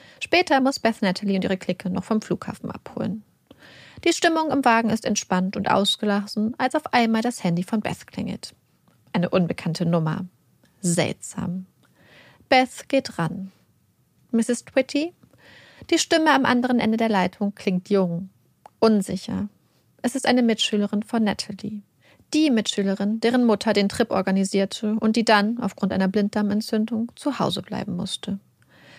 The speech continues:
„Meine Mom möchte mit Ihnen reden“, bringt das Mädchen schließlich hervor. Beth ist auf einmal ganz aufmerksam,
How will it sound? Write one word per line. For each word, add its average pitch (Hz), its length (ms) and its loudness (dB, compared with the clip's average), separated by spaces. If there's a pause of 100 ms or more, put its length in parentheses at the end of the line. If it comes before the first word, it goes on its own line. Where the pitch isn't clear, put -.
(160)
„Meine 247 180 4
Mom 247 320 6
möchte 220 240 0
mit 214 140 0
Ihnen 214 160 2
reden“, 214 440 0
bringt 214 240 -2
das - 160 -4
Mädchen 190 300 -2
schließlich - 460 -6
hervor. 226 440 -6 (880)
Beth 320 360 2
ist - 140 -2
auf 311 140 0
einmal 196 240 2
ganz 233 160 0
aufmerksam, - 720 -6